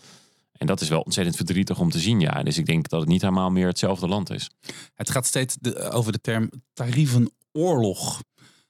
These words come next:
Speaker 2: Nu vind ik dat altijd best wel heftig, hè, als er in, in, in, in, in debatten wordt gepraat, eh, in, in, in, ja, in a-, analogieën als oorlog. Is het ook daadwerkelijk een tarievenoorlog? Zou jij het ook zo kwalificeren?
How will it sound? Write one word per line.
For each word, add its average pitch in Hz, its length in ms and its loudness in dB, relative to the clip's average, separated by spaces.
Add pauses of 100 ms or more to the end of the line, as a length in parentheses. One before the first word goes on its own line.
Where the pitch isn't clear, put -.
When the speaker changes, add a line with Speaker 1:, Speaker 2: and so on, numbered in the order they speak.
Speaker 2:
Nu 110 360 0
vind - 220 0
ik 135 80 0
dat 135 160 -2
altijd 131 220 -2
best 127 140 -4
wel 101 80 -2
heftig, 123 340 0
hè, 123 80 0
als 131 220 0
er - 60 -4
in, 110 220 2
in, 110 180 0
in, 110 200 0
in, 110 280 2
in 113 260 2
debatten 117 480 -4
wordt 117 140 -2
gepraat, 110 440 -4
eh, 101 320 -2
in, 110 180 -2
in, 101 260 -2
in, 101 200 0
ja, - 200 -6
in 117 220 -2
a-, 117 180 -2
analogieën 127 540 2
als - 160 -2 (100)
oorlog. 127 520 0 (100)
Is 190 100 -2
het - 100 0
ook 120 120 0
daadwerkelijk 110 560 -2
een 92 120 -6
tarievenoorlog? 110 1120 0
Zou 147 140 0
jij - 0 -
het 131 160 0
ook 123 100 0
zo 104 200 2
kwalificeren? 98 760 -2